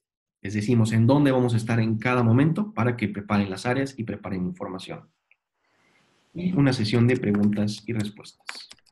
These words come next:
Asegurarnos de que la información que hayamos dado sea clara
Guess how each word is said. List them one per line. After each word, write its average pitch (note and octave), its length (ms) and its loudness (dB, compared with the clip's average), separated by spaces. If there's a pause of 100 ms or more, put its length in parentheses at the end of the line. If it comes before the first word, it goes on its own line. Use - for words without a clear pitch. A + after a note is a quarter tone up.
(1400)
Asegurarnos B2+ 580 2
de A2+ 80 2
que A2+ 80 0
la A2 60 6
información A2 500 4
que A#2 80 2
hayamos A#2 300 4
dado A2+ 220 2
sea - 180 -6
clara C3+ 320 -4